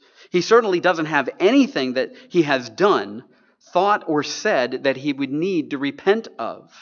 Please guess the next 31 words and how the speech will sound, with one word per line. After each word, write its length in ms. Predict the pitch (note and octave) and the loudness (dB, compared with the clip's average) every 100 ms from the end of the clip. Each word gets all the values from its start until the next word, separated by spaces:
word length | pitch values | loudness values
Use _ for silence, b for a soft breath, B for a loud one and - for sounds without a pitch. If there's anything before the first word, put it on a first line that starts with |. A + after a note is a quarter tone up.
| _ _ b b | _ _ b b
How 160 | - A#3 | 4 4
do 60 | |
we 100 | B3+ | 4
know 220 | F3+ F#3+ G#3 | 4 4 4
that 200 | G#3 - | 0 0
for 160 | D#3+ | -6
certain? 460 | - F#3 G#3 A#3+ - B B _ _ - | 0 0 0 -2 -10 B B _ _ -8
God 280 | C3 C#3+ D#3+ | -2 -2 -2
the 60 | |
Father 340 | - D3 C3+ B2 | 0 0 0 -4
tells 320 | C#3 A#2 F#2+ | -6 -8 -8
us 180 | - - | -16 -14
that. 240 | A#1 G1+ _ _ _ _ _ | -14 -14 _ _ _ _ _
And 100 | G2+ | -16
we'll 100 | G2 | -14
get 200 | B2 A#2 | -14 -14
to 80 | - | -20
that. 160 | - _ _ _ _ _ _ _ _ _ _ _ _ _ _ _ _ - | -20 _ _ _ _ _ _ _ _ _ _ _ _ _ _ _ _ -10
But 100 | A#2+ | -2
rather, 340 | D3 E3+ D3+ | 4 4 4
he 180 | B2+ C3 | -2 -8
did 300 | A#2 D#3 C#3+ | -4 -2 -2
so. 280 | - C3+ A2 | -6 -4 -4
He's 240 | A2+ A2+ | -6 -12
baptized 600 | G#2 B2 D#3+ - A#2+ A2+ - | -6 -4 -4 -4 -8 -8 -10
by 120 | G#2+ | -10
John. 260 | B2+ B2 | -6 -6
He 100 | A#2+ | -6
insists 520 | G#2+ - - E3 - F#2+ | -10 -12 -10 -10 -10 -14
on 220 | A#2 A2 | -10 -8
it 120 | G#2+ | -10